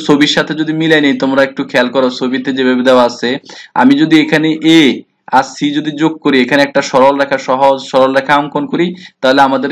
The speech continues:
এখানে দেখো এটা হচ্ছে ওএ, এসি এবং ওসি, অর্থাৎ ওএসি এরকম একটা ত্রিভুজ তৈরি হবে, যেখানে ত্রিভুজের দুইটা বাহু সমান, ওসি হচ্ছে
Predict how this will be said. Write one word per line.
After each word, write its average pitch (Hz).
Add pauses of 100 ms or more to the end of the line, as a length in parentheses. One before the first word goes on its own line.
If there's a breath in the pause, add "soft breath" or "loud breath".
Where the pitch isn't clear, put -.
এখানে 135
দেখো 131 (380 loud breath)
এটা 127
হচ্ছে 156 (180)
ওএ, 147 (560)
এসি 139 (160)
এবং 135 (320)
ওসি, 131 (100)
অর্থাৎ 147 (320)
ওএসি 147 (160)
এরকম 139 (100)
একটা 135 (220)
ত্রিভুজ 131 (460 loud breath)
তৈরি 156
হবে, 147 (480 loud breath)
যেখানে 165 (420)
ত্রিভুজের 143 (100)
দুইটা 135
বাহু 131 (100)
সমান, 117 (160)
ওসি 131 (100)
হচ্ছে 156